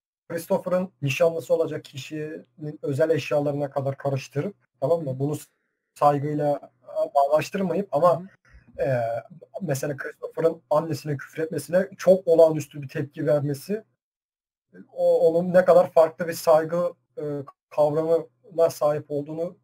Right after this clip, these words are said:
Speaker 1: bence gösterir.
Speaker 2: Çok dengeli bir karakter değil zaten. Yani şey,
Speaker 1: Evet, dengesiz.
Speaker 2: belki de
Speaker 1: Zaten
Speaker 2: Po-, belki de
Speaker 1: çok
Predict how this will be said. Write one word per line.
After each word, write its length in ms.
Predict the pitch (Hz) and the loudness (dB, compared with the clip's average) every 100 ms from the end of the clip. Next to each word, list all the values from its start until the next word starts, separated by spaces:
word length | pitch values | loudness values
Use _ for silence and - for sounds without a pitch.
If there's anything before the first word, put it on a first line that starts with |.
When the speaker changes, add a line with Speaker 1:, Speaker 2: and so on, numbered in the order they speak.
| - | -6
Speaker 1:
bence 240 | 135 147 | -4 -4
gösterir. 540 | 156 139 165 151 131 _ _ _ | -6 -8 -10 -12 -14 _ _ _
Speaker 2:
Çok 240 | 208 190 | -6 -4
dengeli 380 | 175 180 190 196 | -8 -4 -4 -4
bir 40 | |
karakter 540 | 180 180 175 - 180 170 | -4 -6 -6 -6 -8 -8
değil 160 | 185 | -10
zaten. 380 | 139 117 - - _ _ _ _ - | -10 -14 -16 -20 _ _ _ _ -14
Yani 200 | 139 131 | -14 -14
şey, 300 | - 208 165 | -10 -8 0
Speaker 1:
Evet, 180 | - - - | 0 0 -4
dengesiz. 240 | 160 160 | -12 -4
Speaker 2:
belki 280 | 165 196 226 | -2 0 4
de 40 | |
Speaker 1:
Zaten 240 | 226 247 220 | 6 6 2
Speaker 2:
Po-, 140 | - _ - | -12 _ -6
belki 260 | 170 214 214 | -4 -4 -6
de 100 | - | -8
Speaker 1:
çok 260 | 220 220 | -2 -2